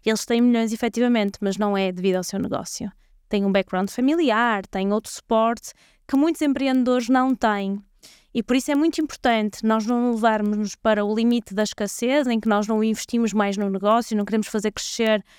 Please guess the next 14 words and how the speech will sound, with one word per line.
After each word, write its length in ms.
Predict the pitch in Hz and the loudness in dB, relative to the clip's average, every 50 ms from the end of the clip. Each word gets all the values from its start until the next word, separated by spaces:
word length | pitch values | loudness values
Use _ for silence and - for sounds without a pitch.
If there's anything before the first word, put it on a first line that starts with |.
| - - _ _ _ | -20 -20 _ _ _
porque 160 | 247 226 - | -4 -4 0
simplesmente 420 | - 254 233 208 233 240 233 226 | 0 0 0 2 2 2 2 2
estamos 300 | - - - 226 233 220 | 0 0 0 2 2 2
limitados, 560 | 220 214 214 208 202 208 - 202 220 247 240 - | 2 0 0 0 0 0 0 0 0 0 0 -2
estamos 260 | - 220 220 214 - | -2 -2 -2 -2 -2
com 160 | - 226 214 | -2 -4 -4
receio, 640 | 196 - - - - - 208 220 247 269 247 220 202 | -2 -4 -10 -10 -4 -2 0 2 2 2 0 0 0
o 40 | 208 | 0
negócio 320 | 220 208 214 220 - 254 | 2 2 0 0 0 -2
até 160 | - 240 226 | -2 -2 -4
tem 260 | 226 _ 240 240 233 | -2 _ 0 0 2
margem, 540 | 233 226 220 226 226 220 214 202 - 214 202 | 2 2 2 2 0 0 -2 -2 -4 -4 -4
até 140 | 202 - 214 | -2 0 0
liberta 640 | 214 220 220 202 214 220 214 202 - - 214 208 | 0 0 0 0 0 0 0 -2 -2 -2 -2 -2